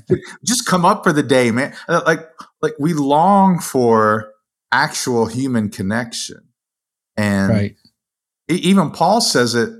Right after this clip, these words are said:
Speaker 2: the Apostle Paul in the scripture, he's writing to the Romans, writing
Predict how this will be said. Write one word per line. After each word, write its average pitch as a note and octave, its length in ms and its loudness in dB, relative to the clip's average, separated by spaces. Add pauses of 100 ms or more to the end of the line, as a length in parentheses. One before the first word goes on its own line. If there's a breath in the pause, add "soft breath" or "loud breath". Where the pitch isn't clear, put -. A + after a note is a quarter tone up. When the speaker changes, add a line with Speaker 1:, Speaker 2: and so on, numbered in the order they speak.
Speaker 2:
the A2 160 -2
Apostle D#3+ 400 -4
Paul A2 280 0
in G2 60 -2
the G#2+ 80 -4
scripture, - 560 -6 (440)
he's F3+ 220 2
writing D3+ 440 2
to D3+ 140 -2
the A#2+ 360 0
Romans, C#3 640 2 (420 loud breath)
writing E3 600 0